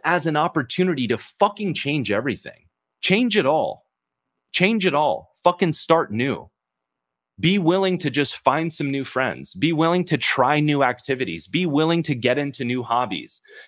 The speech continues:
Be willing to find other people who are alcohol free and connect with them.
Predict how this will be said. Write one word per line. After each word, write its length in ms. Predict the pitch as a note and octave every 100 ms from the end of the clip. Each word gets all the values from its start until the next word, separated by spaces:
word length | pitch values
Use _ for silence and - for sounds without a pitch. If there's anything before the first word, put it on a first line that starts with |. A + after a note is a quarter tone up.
| -
Be 140 | E3+
willing 300 | E3+ F3 F3
to 120 | E3
find 460 | B2 - C#3 D3+ -
other 240 | B2+ C#3+ C3+
people 540 | - C3+ B2+ A#2+ A2+ _
who 120 | - B2
are 100 | F#2
alcohol 480 | A#2 B2+ B2 A#2+ A#2+
free 260 | - B2+
and 120 | A2+
connect 340 | G2 A2+ B2 -
with 100 | D#2+
them. 180 | B1